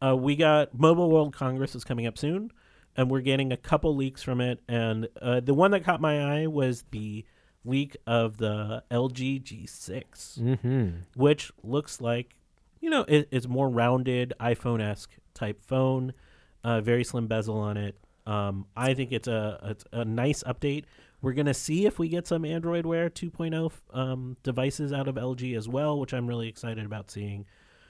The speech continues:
Speaker 1: Um, uh, but I think the phone looks pretty slick from the leaked photos.
Speaker 2: There, that leaked photo shows not only minimal bezel left and right,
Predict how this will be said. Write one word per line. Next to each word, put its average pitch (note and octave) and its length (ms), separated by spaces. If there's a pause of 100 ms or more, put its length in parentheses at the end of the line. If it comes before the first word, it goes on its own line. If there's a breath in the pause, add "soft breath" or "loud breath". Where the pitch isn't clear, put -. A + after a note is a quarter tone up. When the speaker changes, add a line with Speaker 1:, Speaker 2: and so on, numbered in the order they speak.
(260 soft breath)
Speaker 1:
Um, G#2+ 480 (460)
uh, A#2 100
but B2+ 220
I B2+ 80
think D3+ 160
the C#3+ 100
phone C3+ 240
looks A#2 160
pretty A2+ 220
slick - 400 (200)
from A2+ 300
the A2 300 (180)
leaked A#2+ 240
photos. E3 320
Speaker 2:
There, A#2+ 360
that C3+ 180
leaked D3 180
photo D3 300
shows A2 500
not C3 220
only B2+ 160
minimal A#2 320
bezel G#2+ 580 (280)
left A#2+ 260
and F#2+ 180
right, G2+ 320